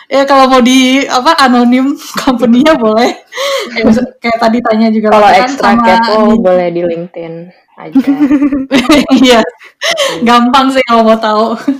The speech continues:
Speaker 1: Terus, eh, sama juga ininya, eh, udah berapa lama di perusahaan yang sekarang gitu? Sebagai, eh,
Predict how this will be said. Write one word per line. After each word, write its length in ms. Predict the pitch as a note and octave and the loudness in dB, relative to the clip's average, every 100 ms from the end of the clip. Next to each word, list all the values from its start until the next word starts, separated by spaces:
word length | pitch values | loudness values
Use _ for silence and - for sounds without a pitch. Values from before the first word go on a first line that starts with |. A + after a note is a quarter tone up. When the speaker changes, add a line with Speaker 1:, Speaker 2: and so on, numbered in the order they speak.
| - - - - | -8 -20 -20 -10
Speaker 1:
Terus, 320 | B3+ D#4 - - | -4 -4 -4 -6
eh, 320 | B3+ B3 B3 | -2 -2 -2
sama 460 | A#3+ A3+ A#3 A#3+ A#3 | -4 -4 -2 -2 -2
juga 400 | A3+ G#3 D4+ D4+ | -2 -2 -4 -4
ininya, 380 | B3 C4 C4+ A#3 A3+ | -4 -4 -4 -6 -8
eh, 260 | A3 A3 A3 | -8 -6 -6
udah 120 | G#3+ A3 | -4 -4
berapa 200 | A3 A3 | -4 -4
lama 260 | G#3 A3 A#3 | -4 -4 -2
di 320 | A3+ G#3 G#3 G#3 | -4 -4 -10 -12
perusahaan 380 | G#3+ G3+ G3 | -12 -10 -10
yang 200 | G3 G3 F#3+ | -10 -14 -18
sekarang 520 | - F#3+ F#3+ G3 F3 | -18 -14 -12 -12 -14
gitu? 200 | E3+ _ _ _ | -20 _ _ _
Sebagai, 540 | - - G3 G3 F#3+ F#3+ F#3+ F#3+ F#3+ | -20 -14 -12 -10 -10 -10 -12 -14 -18
eh, 340 | - F#3+ F#3+ | -14 -12 -10